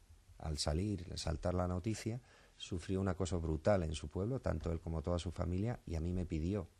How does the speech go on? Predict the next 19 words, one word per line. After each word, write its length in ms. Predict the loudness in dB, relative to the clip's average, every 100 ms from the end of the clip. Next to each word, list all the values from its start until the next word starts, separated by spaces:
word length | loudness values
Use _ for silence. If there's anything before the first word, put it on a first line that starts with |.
| -20
expresamente 640 | -16 -8 -6 -2 -2 -2 -4
que 80 |
por 180 | -4 -4
favor 260 | -2 0 2
retirara 460 | 0 0 2 2 2
la 100 | 2
querella 320 | 0 -2 -2
a 20 |
su 140 | -4
nombre. 300 | -4 -4 -8 -12 -20 -20 -14 0
Yo 160 | 4
le 100 | 6
dije, 380 | 6 4 2 0 -4 -4
"La 120 | 0
vamos 240 | 2 2 2
a 80 |
continuar 480 | 2 0 0 0 0
como 180 | 0 -2
asociación". 580 | -2 -2 -2 -2 -2